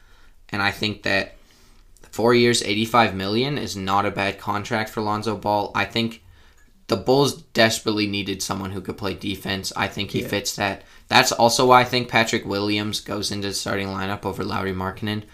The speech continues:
Speaker 1: regardless of whether Lauri Markkanen is on that team or not,
Speaker 2: Yeah.
Speaker 1: because Patrick Williams plays defense.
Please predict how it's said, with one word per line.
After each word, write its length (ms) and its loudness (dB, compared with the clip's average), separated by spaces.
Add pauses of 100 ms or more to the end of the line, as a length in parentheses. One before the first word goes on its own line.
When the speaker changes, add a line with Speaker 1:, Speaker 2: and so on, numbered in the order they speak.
(140)
Speaker 1:
regardless 720 -2
of 200 -4
whether 280 -4
Lauri 360 -2
Markkanen 480 -6
is 180 -10
on 200 -2
that 180 -8
team 260 -6
or 60 -2
not, 280 0 (140)
Speaker 2:
Yeah. 120 -14 (420)
Speaker 1:
because 480 0
Patrick 400 -2
Williams 340 -4
plays 240 -6
defense. 520 -12